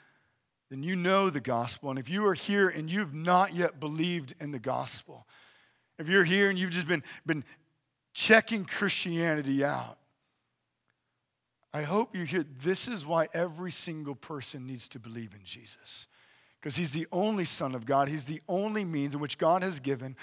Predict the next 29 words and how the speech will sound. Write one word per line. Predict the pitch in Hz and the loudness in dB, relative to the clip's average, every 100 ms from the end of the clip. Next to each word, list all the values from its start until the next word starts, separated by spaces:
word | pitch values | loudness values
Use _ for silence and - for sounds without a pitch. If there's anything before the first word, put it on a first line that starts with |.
| - - | -16 -2
under | 160 180 208 226 | 0 2 2 0
heaven | 147 160 131 139 - - | 4 2 2 -6 -10 -10
in | 156 | -6
which | 139 - | -6 -6
we | 143 | -6
can | 131 131 | -6 -8
be | 117 | -8
saved. | - 107 - - - _ _ _ - | -10 -10 -18 -20 -20 _ _ _ -2
There | 165 | 2
is | 147 151 | 2 0
no | 170 180 220 | 2 4 6
other | 226 202 | 6 4
name | 190 147 123 110 101 - - - | 0 -2 -6 -10 -16 -20 -20 -10
which | 147 143 | -8 -6
we | 165 | -6
can | 175 147 | -6 -4
call | 175 156 | -2 0
upon | 147 127 120 117 - - | -2 -2 -4 -4 -14 -12
which | 139 | -10
brings | 147 143 123 | -6 -8 -4
about | 131 120 | -4 -6
forgiveness | - 120 123 120 135 | -8 -8 -8 -8 -12
of | |
sins. | - 123 - - | -12 -12 -14 -6
There | 160 | 0
is | 151 123 | 0 0
no | 156 180 220 | 2 4 4
other | 214 226 233 | 4 4 2
blood | 160 156 143 127 | 0 4 4 4